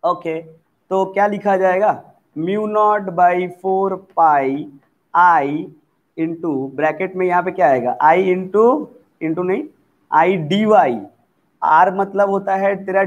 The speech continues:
d sec theta, है ना, into sine ninety plus theta।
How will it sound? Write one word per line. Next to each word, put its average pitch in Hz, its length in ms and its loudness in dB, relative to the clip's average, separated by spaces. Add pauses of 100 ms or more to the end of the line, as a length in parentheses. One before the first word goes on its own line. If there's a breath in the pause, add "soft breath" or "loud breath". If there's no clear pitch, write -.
d 185 200 -4
sec 196 340 -8
theta, 196 340 0 (720)
है 151 140 -2
ना, 202 180 0 (1080)
into 214 360 0 (640)
sine 196 380 0
ninety 185 340 -2
plus 208 240 -4 (100)
theta। 190 240 -6